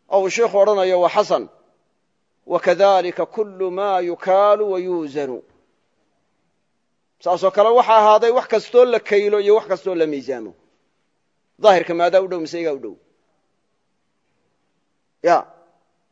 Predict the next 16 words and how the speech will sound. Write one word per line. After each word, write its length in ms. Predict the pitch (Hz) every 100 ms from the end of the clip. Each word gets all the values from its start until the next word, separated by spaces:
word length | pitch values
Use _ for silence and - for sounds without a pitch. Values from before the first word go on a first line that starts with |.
| _ _ _ _ _ _ _ _
Yacni, 240 | 156 160 165
mas'aladaa 460 | 160 190 196 165
waa 140 | 156 147
ku 120 | 185
dheeraanayaa. 680 | 147 135 135 113 113 117 104 _ _ _ _ _ -
Wuxuu 160 | 202 208
tilmaamayaa 600 | 202 214 226 202 185 175
daahirka 340 | 214 180 190
laftiisa 580 | 202 - 254 262 - 123 - _ _ _ _
in 80 | 277
loogaba 300 | 269 247 285
dhow 160 | 269 269
yaho 180 | 262 247
a'immadu 360 | 254 254 294 269
uga 140 | 254
dhowdahay. 340 | 240 190 120